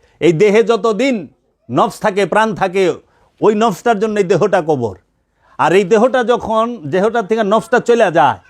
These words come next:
বের হয়ে যায়, আলাদা হয়ে যায়, তখন এই দেহটারে দিয়ে মাটিতে গর্ত করে সাড়ে তিন হাত বা আড়াই হাত বা দেড় হাত করি না,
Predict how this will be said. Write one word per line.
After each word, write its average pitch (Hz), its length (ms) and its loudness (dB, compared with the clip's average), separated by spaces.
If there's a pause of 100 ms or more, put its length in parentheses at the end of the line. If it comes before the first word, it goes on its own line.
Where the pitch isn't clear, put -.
(120)
বের 202 200 2
হয়ে 185 180 2
যায়, 165 160 0
আলাদা 208 300 2
হয়ে 160 220 0
যায়, 131 220 -6 (340)
তখন 202 260 0
এই 220 100 0
দেহটারে 208 480 0
দিয়ে 202 160 -6
মাটিতে 185 680 -2 (100)
গর্ত 165 240 0
করে 160 280 -2
সাড়ে 165 260 -2
তিন 160 220 -6
হাত 170 120 -2 (380)
বা 147 280 4
আড়াই 151 220 4
হাত 147 120 0
বা 139 160 -4
দেড় 139 240 -2
হাত 135 180 -2 (400)
করি 160 200 0
না, 226 240 -2